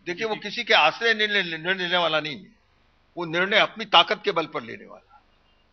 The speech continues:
Speaker 1: और उसमें सारी हिंदू शक्तियां उसमें जुड़ जाएंगी, जैसे पहले जुड़ गई वैसे अब फिर जुड़ जाएंगी।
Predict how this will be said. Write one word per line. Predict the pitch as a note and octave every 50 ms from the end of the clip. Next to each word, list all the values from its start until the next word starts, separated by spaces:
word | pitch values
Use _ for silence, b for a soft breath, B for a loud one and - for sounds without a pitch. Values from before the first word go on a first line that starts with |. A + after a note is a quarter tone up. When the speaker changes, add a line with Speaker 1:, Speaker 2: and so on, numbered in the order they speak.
| _ _ _ _ _ _ _ _ _ _ _ -
Speaker 1:
और | - F3
उसमें | E3+ D#3+ G3+ G3
सारी | F#3 G3 A3 A#3
हिंदू | G#3 G3 A3 G#3+ A3
शक्तियां | F#3 - D#3+ - - - A#3 A#3+ G3
उसमें | D#3 - - G3+ F#3+
जुड़ | G3 F#3+ D#3
जाएंगी, | A#2+ A2 F#2 F2+ F2 _ _ _ _ _ _ _ _ _ _ _ _ _ _ _ _ _ _ _ _ -
जैसे | F#3+ F3+ A3+
पहले | A3 - G#3 G#3+ A#3 B3+
जुड़ | B3 C4+ A#3
गई | G#3+ A#3+ A#3+
वैसे | A3+ G#3 A3 B3
अब | A3+ A3
फिर | - A#3 A#3
जुड़ | G3+ A3 F#3 E3+
जाएंगी। | F3 - C2+ B1+ _